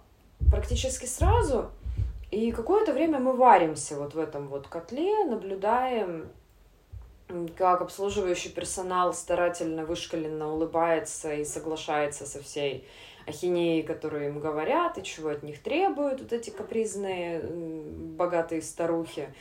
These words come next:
То есть, да, хорошо, вот автор нам все подробно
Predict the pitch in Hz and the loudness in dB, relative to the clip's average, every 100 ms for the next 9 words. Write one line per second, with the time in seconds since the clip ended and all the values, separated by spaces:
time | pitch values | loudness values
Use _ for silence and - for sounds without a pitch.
0 | - - - 175 175 165 185 135 127 - | -20 -20 -2 2 2 2 0 2 -4 -14
1 | - - - - - - - - 220 415 | -20 -20 -20 -20 -20 -20 -12 2 6 6
2 | - - 190 156 294 240 220 180 156 143 | 4 4 6 6 4 4 2 0 -4 -6
3 | 139 - - 220 311 320 - 247 214 - | -8 -8 -2 2 4 4 2 -4 -4 0
4 | 160 294 277 220 226 220 214 185 | 2 2 2 -2 -2 0 -2 -6